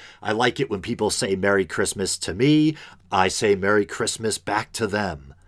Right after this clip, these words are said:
Hell, I think even Dawkins has been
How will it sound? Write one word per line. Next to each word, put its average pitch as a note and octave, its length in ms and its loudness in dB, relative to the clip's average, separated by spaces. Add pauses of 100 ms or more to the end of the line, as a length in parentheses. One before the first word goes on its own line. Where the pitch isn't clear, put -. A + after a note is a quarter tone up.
(300)
Hell, D#3 280 4
I G2 100 2
think F3+ 220 2
even D#3 240 0
Dawkins A#2+ 520 2
has F2 160 0
been E2+ 420 -4